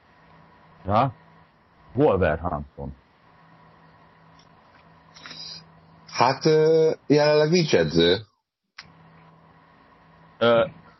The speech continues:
Speaker 1: az előző idény befejezői edzőit vettem alapul.
Speaker 2: Ak-, akkor viszont a Mendez a megfejtés. Ö, George Mendez?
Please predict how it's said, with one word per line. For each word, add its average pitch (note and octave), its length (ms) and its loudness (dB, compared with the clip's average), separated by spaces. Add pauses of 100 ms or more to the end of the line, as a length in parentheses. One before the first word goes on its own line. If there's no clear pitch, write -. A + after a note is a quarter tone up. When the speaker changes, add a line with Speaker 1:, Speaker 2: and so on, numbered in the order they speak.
Speaker 1:
az A2+ 160 -2
előző A2 380 2
idény G2+ 420 -2 (160)
befejezői F2+ 800 -2
edzőit E2+ 540 -4 (400)
vettem F#2+ 320 -4
alapul. G#2 400 2
Speaker 2:
Ak-, - 80 -10 (800)
akkor A#2 340 4
viszont C3 600 0 (180)
a A#2+ 120 6
Mendez F2+ 760 2 (640)
a F2+ 400 2
megfejtés. G2 1040 0 (1600)
Ö, G2 420 2 (2500)
George G2 520 0
Mendez? E2+ 760 -2